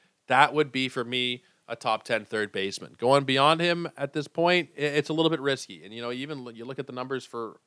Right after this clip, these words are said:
for all these guys. Gunnar Henderson, no one in their right mind, including myself, would rank Gunnar Henderson ahead of McMahon, but you could make the argument that you could. The home runs are projected to be within two. The runs projected to be within three. R B Is within five.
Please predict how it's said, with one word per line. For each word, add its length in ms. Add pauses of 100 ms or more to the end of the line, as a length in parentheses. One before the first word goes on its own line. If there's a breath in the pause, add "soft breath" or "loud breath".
for 120
all 160
these 180
guys. 300
Gunnar 240
Henderson, 460 (420 soft breath)
no 160
one 140
in 60
their 120
right 220
mind, 320
including 300
myself, 560
would 100
rank 240
Gunnar 220
Henderson 340
ahead 320
of 80
McMahon, 480
but 220
you 100
could 160
make 180
the 120
argument 240
that 60
you 100
could. 340 (480 soft breath)
The 80
home 220
runs 260
are 60
projected 400
to 40
be 80
within 260
two. 440 (460 soft breath)
The 100
runs 400
projected 440
to 40
be 100
within 200
three. 460 (260)
R 120
B 140
Is 400
within 240
five. 640